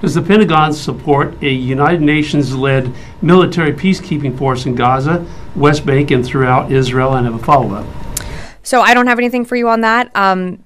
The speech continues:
Speaker 2: the president has been pretty clear that there will not be U S boots on the ground in Gaza, but in terms of, um, you know,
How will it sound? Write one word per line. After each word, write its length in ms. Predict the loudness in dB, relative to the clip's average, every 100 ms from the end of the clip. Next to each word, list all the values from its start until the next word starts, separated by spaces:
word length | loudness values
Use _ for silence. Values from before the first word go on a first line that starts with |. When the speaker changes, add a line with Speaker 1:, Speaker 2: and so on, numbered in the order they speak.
| -8
Speaker 2:
the 80 |
president 340 | 0 0 0 -2
has 100 | -2
been 180 | -4 -6
pretty 300 | -2 -4 -2
clear 340 | 0 2 2
that 180 | 0 -2
there 120 | 0
will 100 | 0
not 240 | 0 -4
be 80 | -4
U 200 | -4 -2
S 100 | -2
boots 320 | -2 -6 -4 -4
on 120 | -4
the 80 | -2
ground 340 | 0 0 -2
in 100 | -2
Gaza, 480 | 0 0 0 -2 -2 0
but 140 | 0
in 100 | 0
terms 360 | -2 -2 -2 2
of, 260 | 2 2 -4 -20 -10 0
um, 540 | 2 4 0 -4 -10 -14 -14
you 160 | -2 2
know, 240 | 2 2